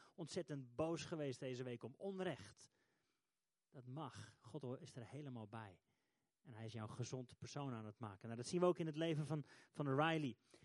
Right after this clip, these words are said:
We zien dat, eh, plezier en, en verdriet, die zijn eventjes de weg kwijt. Die zijn niet meer op hun plek en die moeten zichzelf weer gaan herontdekken. En in het, in het hoofd, in het leven van Riley, moeten de dingen weer op zijn plaats gaan vallen, zodat ze een gezond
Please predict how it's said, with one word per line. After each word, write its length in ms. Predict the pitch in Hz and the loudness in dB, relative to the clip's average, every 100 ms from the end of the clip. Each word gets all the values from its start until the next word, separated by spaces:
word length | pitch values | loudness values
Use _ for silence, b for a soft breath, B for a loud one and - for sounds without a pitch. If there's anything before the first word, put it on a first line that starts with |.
| B B | B B
We 100 | 135 | 2
zien 160 | 147 | 4
dat, 160 | 143 117 | 4 2
eh, 100 | 135 - | -2 2
plezier 520 | - 143 143 175 180 - _ _ - | 2 2 2 4 4 2 _ _ -8
en, 260 | 147 135 - | -4 -4 -4
en 260 | 127 123 | -4 -4
verdriet, 540 | - 139 131 165 - - b b b b _ | 0 2 4 4 2 -18 b b b b _
die 100 | 156 | -6
zijn 340 | 139 117 107 - _ _ | -2 -2 -4 -14 _ _
eventjes 400 | - 165 139 151 | -6 -4 -4 -8
de 120 | - | -10
weg 220 | 143 151 - | -10 -10 -8
kwijt. 300 | 165 117 - | -6 -6 -8
Die 160 | 117 b b | -12 b b
zijn 240 | - 151 | -2 2
niet 120 | 170 | 2
meer 120 | 170 | 2
op 160 | 156 147 | 2 0
hun 200 | 151 143 | -2 -4
plek 240 | 185 180 | -2 -2
en 80 | 156 | -2
die 100 | 156 | -4
moeten 220 | 170 175 | -2 -2
zichzelf 380 | 156 160 208 185 | -4 -2 4 4
weer 120 | 156 | 4
gaan 240 | 156 165 156 B B B | 0 0 -2 B B B
herontdekken. 840 | 185 196 185 175 156 156 - 120 | -2 -2 0 -2 0 -2 -2 -6
En 100 | 147 | -4
in 120 | 175 | 0
het, 140 | 165 143 165 | 0 -2 -8
in 120 | 165 | -8
het 100 | 120 | -8
hoofd, 360 | 139 202 190 | -4 -2 -2
in 60 | 175 | -2
het 100 | 151 | -4
leven 320 | 151 175 160 | -2 -2 -4
van 200 | 143 139 | -4 0
Riley, 380 | 135 160 135 123 | 2 2 0 -2
moeten 220 | 151 156 | -6 -6
de 80 | 143 | -4
dingen 280 | 139 147 139 | -4 -4 0
weer 220 | 135 131 _ b b b _ | 0 0 _ b b b _
op 160 | 151 - | -12 -10
zijn 140 | - | -10
plaats 360 | 170 165 170 - | -8 -6 -6 -4
gaan 160 | 143 | -6
vallen, 280 | 117 104 110 | -4 -8 -8
zodat 280 | - 143 131 | -4 -4 -4
ze 100 | 147 | -8
een 160 | 135 | -8
gezond 640 | - 135 117 160 156 151 | -10 -10 -2 0 -2 -6